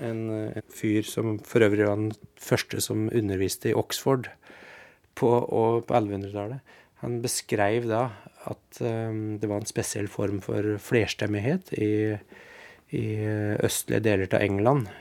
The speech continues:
som han mente kom fra vikinger, eller om det var, han, eh, sa at det var folka som sang på den måten som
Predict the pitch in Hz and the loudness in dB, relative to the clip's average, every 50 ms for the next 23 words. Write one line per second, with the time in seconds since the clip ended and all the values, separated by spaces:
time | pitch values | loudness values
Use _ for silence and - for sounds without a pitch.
0 | - - - - - - - - - - - 113 113 113 113 113 110 101 92 - | -20 -20 -20 -20 -20 -20 -20 -18 -10 -6 -2 0 0 2 2 2 2 0 0 0
1 | - 107 - - 104 101 101 98 95 - - 110 107 101 101 101 101 101 101 107 | -2 -2 0 0 0 0 0 -4 -4 -4 -4 -2 0 2 2 2 0 -2 2 2
2 | 110 98 - - - - 110 123 135 - - - - - 110 107 107 110 113 113 | 0 0 0 -4 -4 -2 -2 -2 -4 -6 -10 -8 -4 -2 0 0 0 0 0 0
3 | 110 107 104 104 104 101 - _ - - - - - - - - - - - - | 0 2 2 0 0 -2 -6 _ -20 -20 -20 -18 -20 -20 -20 -20 -20 -20 -20 -20
4 | - - - _ - - - 123 113 107 107 107 104 104 104 104 104 101 101 92 | -20 -20 -20 _ -12 -6 -2 -2 0 0 0 0 0 0 0 -2 -2 -4 -6 -8
5 | - - - - 117 107 101 101 - - - - - - 123 - - 110 113 110 | -10 -14 -2 2 4 4 4 4 0 -4 -16 -20 -16 -10 -8 -6 -4 -4 0 0
6 | 107 104 - - - 107 - - - 117 107 - - 113 - - - 104 101 95 | -2 -2 2 2 2 2 2 2 0 0 0 2 0 -2 0 2 0 0 0 0
7 | 107 110 107 101 98 - - 98 95 - 110 | 0 2 2 2 2 0 -2 -6 -4 -4 -4